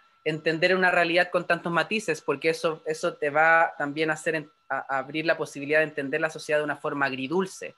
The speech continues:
y darte cuenta que sí, efectivamente,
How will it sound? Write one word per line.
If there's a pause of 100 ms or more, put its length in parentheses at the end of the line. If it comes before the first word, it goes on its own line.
(260)
y
darte
cuenta
que
sí,
efectivamente,